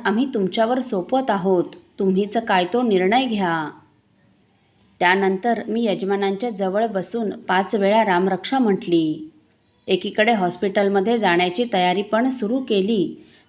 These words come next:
तेवढ्यात मुलगा शहाळे घेऊन आलाच. त्याच्या हातून ते शहाळ्यातील पाणी प्यायले. दरम्यानच्या काळात दुसरा मुलगाही आला. दीनानाथ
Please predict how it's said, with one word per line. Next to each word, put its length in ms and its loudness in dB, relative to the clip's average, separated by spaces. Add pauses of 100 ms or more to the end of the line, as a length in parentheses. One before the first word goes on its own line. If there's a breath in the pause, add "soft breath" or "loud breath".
तेवढ्यात 400 4
मुलगा 560 2
शहाळे 440 0
घेऊन 320 0 (100)
आलाच. 500 0 (580)
त्याच्या 280 2
हातून 400 -2
ते 160 -2
शहाळ्यातील 640 0
पाणी 300 2
प्यायले. 720 0 (500)
दरम्यानच्या 580 2
काळात 400 2 (140)
दुसरा 380 0
मुलगाही 520 2
आला. 440 0 (840)
दीनानाथ 540 4